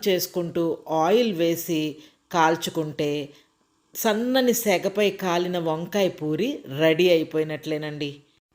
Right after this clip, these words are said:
వంకాయతో చేసిన ఇలాంటి స్పెషల్ పూరి రెసిపీని మీరందరూ కూడా ఒక్కసారైనా ట్రై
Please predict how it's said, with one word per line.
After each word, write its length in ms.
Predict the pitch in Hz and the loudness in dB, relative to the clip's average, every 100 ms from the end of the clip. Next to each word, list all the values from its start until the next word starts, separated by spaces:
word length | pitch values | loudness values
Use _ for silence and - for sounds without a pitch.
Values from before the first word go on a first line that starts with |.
| _ _ _ _ 175 | _ _ _ _ 2
వంకాయతో 600 | 196 214 214 285 277 277 | 2 2 2 2 2 0
చేసిన 680 | 277 233 214 208 190 175 143 - _ 170 | 2 2 2 0 -2 -4 -6 -14 _ -4
ఇలాంటి 480 | 185 226 254 233 | 0 0 -2 -4
స్పెషల్ 580 | 214 - 202 196 269 254 247 | -6 0 2 2 2 0 0
పూరి 260 | 208 202 214 | 2 4 4
రెసిపీని 640 | 175 170 175 180 170 165 - - _ 151 | 2 0 -2 -4 -4 -6 -10 -20 _ -6
మీరందరూ 580 | 180 240 240 202 196 | -2 2 2 2 0
కూడా 240 | 185 180 175 | 0 0 0
ఒక్కసారైనా 1000 | 165 185 - 262 254 202 185 190 185 202 | -2 -4 -2 -4 0 0 2 2 0 -2
ట్రై 340 | 190 180 160 | -2 0 0